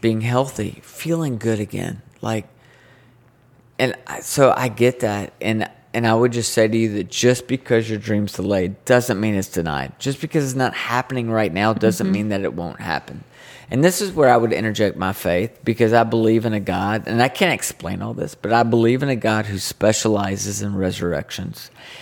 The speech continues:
Speaker 1: He specializes in hopeless situations. And so regardless of how dim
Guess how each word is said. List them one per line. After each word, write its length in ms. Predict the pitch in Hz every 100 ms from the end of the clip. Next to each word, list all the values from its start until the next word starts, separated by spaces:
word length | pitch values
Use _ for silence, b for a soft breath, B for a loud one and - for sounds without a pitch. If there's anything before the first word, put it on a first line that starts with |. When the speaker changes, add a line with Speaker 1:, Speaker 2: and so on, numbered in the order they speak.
| B
Speaker 1:
He 140 | - 110
specializes 1040 | - - 123 123 117 110 110 104 104 98
in 80 | 98
hopeless 520 | - - 113 - 90
situations. 840 | - 95 - 87 85 - 73 - - B B B -
And 100 | 120
so 140 | 135
regardless 680 | 117 110 - 104 120 139 -
of 80 | 117
how 320 | 107 104 101 92 -
dim 440 | 104 98 127 143